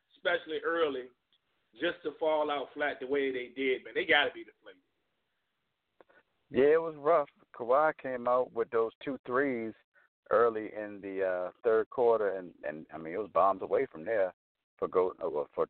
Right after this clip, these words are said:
Speaker 2: Toronto as far as from the three-point line in that third quarter. But to, you were mentioning Kawhi and picking his spots, and it just reminded me of, uh,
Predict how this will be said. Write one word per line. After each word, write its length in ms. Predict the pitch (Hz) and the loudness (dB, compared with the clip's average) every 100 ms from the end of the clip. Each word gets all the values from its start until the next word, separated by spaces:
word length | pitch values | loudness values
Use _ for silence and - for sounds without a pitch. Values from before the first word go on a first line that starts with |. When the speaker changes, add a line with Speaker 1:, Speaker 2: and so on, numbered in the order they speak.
| - | -4
Speaker 2:
Toronto 640 | 85 95 95 90 78 76 | 0 2 2 0 0 0
as 60 | - | 0
far 220 | 87 80 | 4 4
as 60 | 82 | 2
from 140 | - 73 | -4 -12
the 60 | |
three-point 420 | - 87 - 90 | -8 -6 -4 -2
line 300 | 80 76 73 | 0 0 -2
in 100 | 73 | -4
that 140 | 76 73 - | -6 -4 0
third 260 | 80 78 | 0 0
quarter. 340 | - 87 80 - _ _ _ _ _ _ | 2 4 4 0 _ _ _ _ _ _
But 200 | 110 104 - _ - _ - | 2 2 0 _ -20 _ -12
to, 80 | 101 | -6
you 120 | 135 | -2
were 60 | 139 | -2
mentioning 580 | 123 123 123 107 101 95 - - | -2 -4 -4 -4 -6 -8 -16 -4
Kawhi 600 | 104 87 104 107 98 95 - | -2 4 4 6 4 2 -4
and 300 | 90 82 80 | -6 -6 -6
picking 240 | - 98 87 | -8 -8 -8
his 100 | 78 - | -10 -4
spots, 360 | - 90 87 - _ _ _ _ _ _ - | 2 2 2 -2 _ _ _ _ _ _ -6
and 160 | 87 | -4
it 120 | 87 | -4
just 160 | 87 90 82 | -8 -10 -10
reminded 540 | 82 82 95 107 95 | -8 -4 -2 -2 -4
me 400 | 80 85 90 95 - | -6 -8 -8 -10 -2
of, 420 | 85 82 85 82 82 - - | 4 6 6 2 -4 -12 -6
uh, 340 | 85 85 85 | -2 0 -2